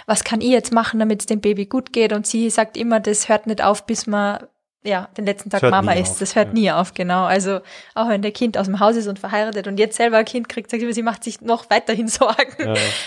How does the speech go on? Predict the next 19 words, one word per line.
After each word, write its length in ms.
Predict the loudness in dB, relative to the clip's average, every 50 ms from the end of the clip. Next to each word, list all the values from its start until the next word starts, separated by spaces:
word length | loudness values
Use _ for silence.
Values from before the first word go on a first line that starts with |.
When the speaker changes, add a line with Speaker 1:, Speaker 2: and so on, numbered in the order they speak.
| -12 -8 -2 2
Speaker 1:
Ähm, 460 | 4 6 6 4 2 0 -6 -8 -6 -6
und 160 | -4 -4 -4
ich 80 | -2
glaub, 360 | 0 2 4 4 4 2 0 0
das 240 | 0 0 0 0
habe 160 | 0 0 0 0
ich 80 | 0
das 100 | -2 -2
erste 320 | 0 0 0 0 0 -2 -4
Mal 140 | -4 -4
so 80 | -4 -4
richtig 280 | -6 -6 -6 -6 -6 -4
verstanden, 600 | -4 -4 -2 0 2 2 0 0 -4 -10 -6 -2
als 260 | 0 0 0 0 0
ich 60 | 0
jetzt 280 | 2 2 2 0 -2 -4
in 100 | -4 -2
dieser 180 | -2 0 0 0
Situation 800 | -2 -2 -4 -4 -4 -4 -4 -4 -4 -2 -2 0 0 -2 -2